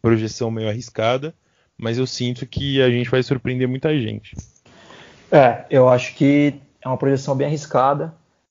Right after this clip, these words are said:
Speaker 2: Acho que, que vo-, que nem vocês falaram, da pré-temporada a gente tem que pegar algumas coisas só, mas não tem que ir tanto ao céu nem tanto ao inferno, porque, é, a gente sabe que a maioria dos jogadores não jogam nem vinte por cento do, do que eles,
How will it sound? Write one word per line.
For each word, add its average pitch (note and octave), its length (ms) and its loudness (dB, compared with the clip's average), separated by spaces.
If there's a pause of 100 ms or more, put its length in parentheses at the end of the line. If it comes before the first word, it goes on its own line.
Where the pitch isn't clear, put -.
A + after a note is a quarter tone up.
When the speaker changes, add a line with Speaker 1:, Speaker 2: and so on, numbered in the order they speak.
Speaker 2:
Acho - 260 -8
que, C3+ 100 -4
que C3+ 100 -12
vo-, B2 140 -4
que B2+ 200 -12
nem C3 100 -4
vocês B2+ 260 -6
falaram, A#2+ 460 0 (160)
da B2+ 120 -6
pré-temporada B2 720 -2
a A#2+ 60 -4
gente A#2 180 -12
tem A#2+ 140 -10
que A#2+ 340 -8 (220)
pegar B2 220 2
algumas C3+ 340 0
coisas D3 320 -2
só, D#3 220 -2
mas D#3+ 200 -2
não D3+ 160 -6
tem D3+ 300 -4
que - 140 -4
ir - 20 -8
tanto C#3 280 -4
ao B2+ 60 2
céu C3 140 -6
nem B2+ 80 -6
tanto B2 160 -8
ao B2 80 -8
inferno, C3+ 460 2
porque, A#2+ 480 -6 (420)
é, A2+ 480 -2
a A2+ 40 -8
gente B2 180 -6
sabe B2+ 240 0
que B2+ 300 2
a A2+ 60 -4 (560)
maioria B2 220 -2
dos B2+ 80 -2
jogadores B2 760 0 (240)
não B2+ 200 -8
jogam B2+ 240 0
nem B2+ 400 -6
vinte A#2+ 380 -4
por B2 180 -4
cento C3+ 300 -6
do, B2 320 -4
do A2+ 100 -12
que C3 100 -8
eles, - 460 -8